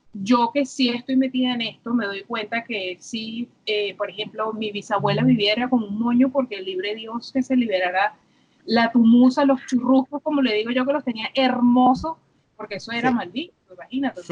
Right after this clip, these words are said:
Speaker 2: Sí.
Speaker 1: mujer, el afro, el pajón, como dicen en República Dominicana, eso era un horror. Entonces, lo agradezco muchísimo, de verdad.
Speaker 2: Ay, no, muchas gracias, <laughs> de verdad.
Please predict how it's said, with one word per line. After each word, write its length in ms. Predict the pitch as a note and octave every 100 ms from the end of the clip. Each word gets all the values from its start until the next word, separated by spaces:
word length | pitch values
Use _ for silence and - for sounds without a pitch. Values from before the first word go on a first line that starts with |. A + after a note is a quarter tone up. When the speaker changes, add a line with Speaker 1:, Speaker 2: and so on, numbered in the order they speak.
| C#3+
Speaker 2:
Sí. 60 | B3+
Speaker 1:
mujer, 280 | C4 C4+ C#4
el 100 | - _ _ _ - G3
afro, 460 | A#3+ - C#4+ B3 G3
el 100 | G3+
pajón, 420 | - G3 A3+ B3+
como 220 | C4 A#3 G#3
dicen 240 | F#3+ B3
en 80 | C4
República 460 | A3+ - F#3+ F#3+ C4
Dominicana, 480 | C4 B3 F#3+ F#3+ C4+
eso 100 | E4
era 80 | C#4
un 80 | A3
horror. 480 | F#3+ G3+ D4+ A#3+ - _ _ _ _ -
Entonces, 400 | F#3 G3+ D4 C#4+ -
lo 120 | A#3
agradezco 500 | - A3 G#3+ G3+ C4
muchísimo, 560 | B3+ - F#3 A#3+ B3
de 120 | A#3+ F#3
verdad. 240 | E3+ D#3+ - _ _ _ _ - - - - - -
Speaker 2:
Ay, 380 | F3 D#3+ D3 C#3+
no, 280 | D3 D3 D3
muchas 360 | C#3+ C#3+ F3
gracias, 520 | E3 E3+ D#3 - C#3 D3+ -
<laughs> 580 | D#4+ - C#4+ C4+ C#4 B3+
de 100 | G#3+
verdad. 480 | F3+ E3 D#3 D3+